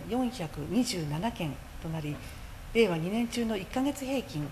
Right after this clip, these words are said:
これは申請件数平均で一千八百二十二件でしたが、え、これと比較しますと、約五点二倍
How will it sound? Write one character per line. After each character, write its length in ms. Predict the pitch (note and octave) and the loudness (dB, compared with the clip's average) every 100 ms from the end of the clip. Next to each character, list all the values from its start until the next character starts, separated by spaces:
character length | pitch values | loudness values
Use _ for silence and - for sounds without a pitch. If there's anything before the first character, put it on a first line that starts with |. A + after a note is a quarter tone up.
| - - - - - | -8 -12 -12 -12 -10
こ 60 | G#3 | -4
れ 100 | G#3+ | 0
は 220 | G#3 G3 | 0 0
申 260 | - G#3 | -2 -4
請 180 | G#3+ G#3+ | -2 -2
件 180 | G3+ G#3 | 0 -4
数 180 | - F3 | -2 -4
平 180 | D3+ F#3 | -4 -6
均 260 | G#3 G3 | -6 -4
で 200 | F#3+ F#3 F#3 | 0 0 0
一 80 | E3 | -6
千 320 | - D#4+ C#4 | -4 -2 -2
八 140 | F#3 - | -2 -4
百 160 | D#3+ D#3 | -6 -4
二 200 | E3 A#3 | 0 0
十 140 | B3+ | 0
二 220 | G3+ D#3 A#3 | -2 -2 0
件 240 | C#4 F#3 | -2 -2
で 80 | E3 | -4
し 80 | - | -4
た 100 | D#3+ | -2
が、 180 | D#3 D3 - - - - - | -2 -2 -8 -12 -12 -12 -8
え、 80 | F3+ | 0
こ 120 | B3+ | 2
れ 60 | C4 | 2
と 100 | C#4 | 0
比 80 | - | 2
較 120 | C#4+ | 2
し 140 | - | 2
ま 120 | C#4 D4+ | 2 2
す 100 | - | 2
と、 180 | G3 - - - | 2 2 -8 -6
約 380 | - A3+ F#3+ D#3+ - - | -2 -2 0 0 -2 4
五 180 | D4+ | 4
点 220 | D4 F3+ D#3+ D3 | 4 0 -2 -2
二 80 | D#3+ | -2
倍 300 | G3 G#3 G#3+ | 2 2 2